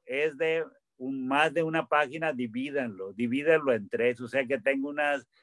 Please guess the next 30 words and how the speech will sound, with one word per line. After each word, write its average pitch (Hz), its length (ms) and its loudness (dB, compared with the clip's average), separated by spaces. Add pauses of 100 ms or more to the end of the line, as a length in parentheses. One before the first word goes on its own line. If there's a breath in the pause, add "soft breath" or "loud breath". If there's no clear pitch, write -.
(140)
diez, 127 420 4
doce 139 340 0
líneas, 117 440 -4
no 135 180 2
más. 113 500 -4 (440 loud breath)
¿Y 120 100 -4
qué 156 100 4
van 170 200 6
a - 20 2
hacer 170 220 2
con 170 180 -2
ese 160 220 -2
párrafo? 143 680 -2 (1300 soft breath)
El, 131 360 0
ustedes 175 340 2
primero 170 400 2
tienen 170 180 -2
que 170 120 0
tomar 160 280 0
una 160 200 0
decisión. 120 640 -2 (440 soft breath)
Tienen 156 320 0
que 170 160 6
descubrir 156 640 2 (300)
si 131 160 -2
ustedes 147 340 4
son 160 160 2
capaces 156 500 2
de 143 120 2
aprender 127 680 0